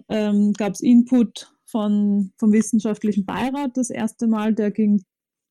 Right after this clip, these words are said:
relativ breit und allgemein über das, den Klimawandel und was Österreich auch für eine Rolle spielt, welche,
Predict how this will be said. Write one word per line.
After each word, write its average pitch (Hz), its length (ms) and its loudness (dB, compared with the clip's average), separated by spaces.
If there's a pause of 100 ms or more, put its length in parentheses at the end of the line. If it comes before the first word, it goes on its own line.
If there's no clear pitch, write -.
relativ 214 720 0 (240)
breit 208 560 -4
und 233 160 0
allgemein 214 720 0
über 208 600 0 (300)
das, 202 400 -4 (140)
den 214 200 -2
Klimawandel 233 800 0
und 208 180 -2
was 202 220 -4
Österreich 233 580 -2
auch 220 140 -8
für 247 100 -4
eine 226 120 4
Rolle 208 320 -2
spielt, 226 380 -2
welche, 202 520 -6